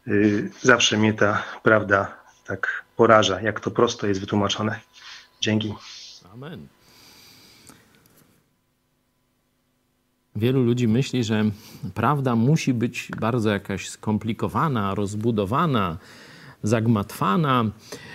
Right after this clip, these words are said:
Speaker 2: Y, rzeczywiście prawda nie zawsze jest jasno objawiona i w liście do Rzymian apostoł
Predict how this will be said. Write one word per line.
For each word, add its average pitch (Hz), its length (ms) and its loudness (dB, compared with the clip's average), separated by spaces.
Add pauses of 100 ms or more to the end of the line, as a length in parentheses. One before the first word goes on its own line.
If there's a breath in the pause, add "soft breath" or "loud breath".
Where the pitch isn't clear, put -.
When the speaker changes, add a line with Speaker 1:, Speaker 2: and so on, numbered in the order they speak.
(260 loud breath)
Speaker 2:
Y, 120 300 2
rzeczywiście 180 680 2
prawda 185 680 0
nie 156 240 6
zawsze 160 480 0
jest 127 240 2
jasno 123 420 0
objawiona 104 760 0
i 82 260 -4
w 80 140 -10
liście 101 520 -4
do 113 140 0
Rzymian 147 340 0
apostoł 110 600 -2